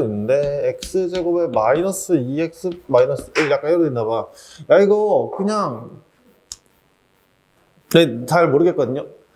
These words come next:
얘 그냥 좀 깔끔하게 정리했다면 이건가? 요거지. 맞지? 그 다음에 플러스 이? 약간 요런 느낌일 것 같고요. 그 다음에 밑에 있는 아이 같은 경우는 x 마이너스 일의 제곱에 마이너스 이?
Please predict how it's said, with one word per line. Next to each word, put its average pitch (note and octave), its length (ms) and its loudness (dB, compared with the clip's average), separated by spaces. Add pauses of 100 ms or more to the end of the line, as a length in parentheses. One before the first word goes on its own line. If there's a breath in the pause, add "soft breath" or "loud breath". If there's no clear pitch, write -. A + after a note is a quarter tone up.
(240)
얘 D3 420 2
그냥 C3+ 240 -4
좀 E3 120 -4
깔끔하게 F#3+ 340 0
정리했다면 C3+ 380 -2
이건가? C#3+ 460 -2 (2500)
요거지. D3+ 420 4 (760)
맞지? C3+ 260 2
그 E3+ 80 0
다음에 C#3 460 0
플러스 G3 340 -2
이? E3+ 240 -2 (400)
약간 C#3 200 4
요런 E3 240 4
느낌일 B2 260 -2
것 A2 100 -2
같고요. G2+ 380 -2 (240)
그 - 100 0
다음에 C#3+ 640 0 (480 loud breath)
밑에 C#3+ 360 2
있는 A3+ 200 -2
아이 E3+ 140 2
같은 D#3+ 240 -4
경우는 D3 640 -2
x C3 360 -4 (100)
마이너스 B2+ 560 0
일의 B2+ 180 -2
제곱에 B2+ 340 -2
마이너스 C3+ 540 0
이? F3 160 0